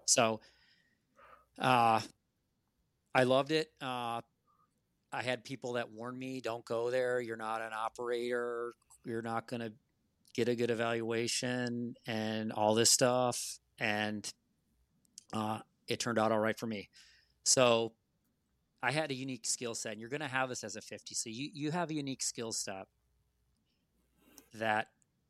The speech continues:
other people on the staff don't have. Most of the operational officers that, that are on the staff detest being at the two-star level staff. All they wanna do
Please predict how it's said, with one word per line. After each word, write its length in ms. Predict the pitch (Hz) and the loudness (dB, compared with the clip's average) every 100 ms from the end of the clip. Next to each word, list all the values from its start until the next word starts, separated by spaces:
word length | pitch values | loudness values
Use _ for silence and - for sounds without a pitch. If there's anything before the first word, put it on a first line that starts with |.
| _ - | _ -2
other 180 | 131 143 | 0 0
people 300 | 143 - 131 | -4 -2 -2
on 100 | 117 | 0
the 80 | |
staff 320 | 110 113 104 - | -2 0 0 -2
don't 220 | 104 98 | -10 -10
have. 340 | 95 78 - - _ _ _ | -12 -12 -14 -16 _ _ _
Most 380 | 117 113 131 - | 0 2 4 4
of 80 | 156 | 2
the 120 | 143 | 4
operational 720 | 123 123 117 120 110 - 113 | 4 4 0 -4 -4 -6 -4
officers 640 | 110 110 - 113 107 - | -4 -2 -4 -4 -4 -4
that, 220 | - 110 - _ _ - | -4 -6 -8 _ _ -10
that 120 | 110 | -6
are 120 | 104 | -4
on 240 | 104 113 117 | -4 -4 -2
the 80 | |
staff 580 | 113 - 113 104 92 - - - | -2 0 0 -2 -6 -14 -20 -16
detest 480 | - 110 127 123 - | -12 -4 0 0 -2
being 340 | 127 120 120 120 | -6 -6 -8 -10
at 120 | 110 | -10
the 80 | 117 | -6
two-star 420 | - 110 - 110 | -4 -2 -2 -2
level 240 | 107 101 | -4 -4
staff. 500 | - 101 - - - - _ _ _ _ _ - | -4 -4 -10 -14 -16 -16 _ _ _ _ _ -4
All 180 | 107 123 | 0 2
they 100 | 147 | 2
wanna 220 | 147 156 | 2 0
do 380 | 135 131 131 | 0 2 0